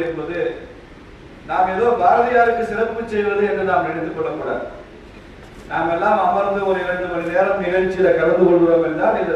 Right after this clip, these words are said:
பாரதிக்கு சிறப்பு இல்லை. பாரதியின் பணிகளை, பாரதியின் பெருமைகளை நினைவு கூறுவதன் மூலம் நமக்கு நாமே சிறப்பு செய்து கொள்கிறோம் என்பதற்கு தான் இந்த பாரதி பற்றிய நிகழ்ச்சி தவிர இது நடத்துறதுனால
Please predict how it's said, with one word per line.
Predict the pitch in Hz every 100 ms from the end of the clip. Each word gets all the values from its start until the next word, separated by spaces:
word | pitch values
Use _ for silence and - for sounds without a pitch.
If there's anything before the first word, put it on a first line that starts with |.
| -
பாரதிக்கு | - 220 226 226 208 -
சிறப்பு | 190 185 175
இல்லை. | 170 185 - - - - - - - -
பாரதியின் | - 226 240 247 247 247 247 247 247 - -
பணிகளை, | 165 202 202 202 - - 170
பாரதியின் | 175 - 214 208 208 -
பெருமைகளை | 180 202 202 196 196
நினைவு | 190 170 185 202 196
கூறுவதன் | 190 185 180 175 170 170
மூலம் | 180 - - - - - -
நமக்கு | 240 254 262 262
நாமே | 240 240 285
சிறப்பு | 247 247 240 233
செய்து | 226 220
கொள்கிறோம் | 208 202 196 196 185
என்பதற்கு | 180 180 175 170 -
தான் | 226
இந்த | 202 175
பாரதி | 165 185 185
பற்றிய | 175 170 170 160
நிகழ்ச்சி | 156 165 160
தவிர | 160 151 - - - - - - - - - -
இது | 170 175
நடத்துறதுனால | 175 214 233 233 220